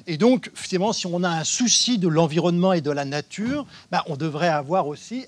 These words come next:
un souci des, des animaux. Et pareil, si on, on, euh,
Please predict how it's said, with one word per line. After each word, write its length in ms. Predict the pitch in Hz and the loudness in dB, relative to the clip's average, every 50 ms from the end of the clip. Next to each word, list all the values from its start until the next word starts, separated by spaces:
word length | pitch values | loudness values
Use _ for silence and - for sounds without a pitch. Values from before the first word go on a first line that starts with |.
| _ - | _ -8
un 160 | 175 190 196 - | -6 -6 -6 -6
souci 540 | - - - 185 160 - - - 196 220 | -10 -10 -8 -8 -6 -4 -4 -4 -4 -4
des, 220 | 208 156 165 165 165 | -6 -4 -4 -6 -6
des 260 | 170 156 160 151 143 | -6 -6 -6 -4 -4
animaux. 360 | 160 156 160 151 131 120 104 _ _ _ _ _ _ - | -4 -4 -4 -6 -8 -12 -16 _ _ _ _ _ _ -12
Et 300 | 160 160 160 151 160 131 - - | -8 -8 -8 -8 -10 -18 -20 -14
pareil, 460 | - 143 123 151 185 226 254 254 196 175 | -14 -12 -10 -6 -4 -2 -2 -4 -6 -10
si 200 | - - 196 185 | -14 -10 -8 -8
on, 140 | 175 196 - _ - | -8 -8 -10 _ -12
on, 400 | 180 185 196 202 208 202 190 - _ 202 185 | -10 -8 -6 -6 -6 -8 -10 -12 _ -12 -10
euh, 800 | 175 165 151 151 156 156 156 147 147 151 151 156 160 170 165 | -8 -8 -6 -8 -10 -10 -12 -12 -12 -12 -10 -10 -10 -10 -12